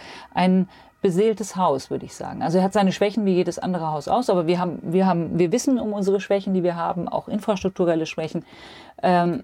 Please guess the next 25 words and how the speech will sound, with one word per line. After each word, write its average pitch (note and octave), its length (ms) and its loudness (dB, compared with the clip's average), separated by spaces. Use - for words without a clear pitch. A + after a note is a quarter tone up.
aber, E3 520 4
ähm, E3 460 -2
was E3+ 240 -2
es E3+ 160 -4
wirklich G#3+ 420 2
hat, F#3+ 180 0
ist, - 360 -10
ähm, F3 480 -4
eine E3+ 220 0
Seele. D#3+ 400 2
Und D3+ 260 -8
ich - 140 -14
glaube, E3+ 280 2
Gäste, G3 320 0
die G3 80 2
hier F#3 160 0
reinkommen, F3+ 380 0
spüren, G3 480 0
dass - 160 -2
man F#3+ 120 4
ihnen F#3+ 380 0
was E3+ 200 -2
Gutes G#3+ 300 -4
tun G#3+ 340 0
will G#3+ 220 4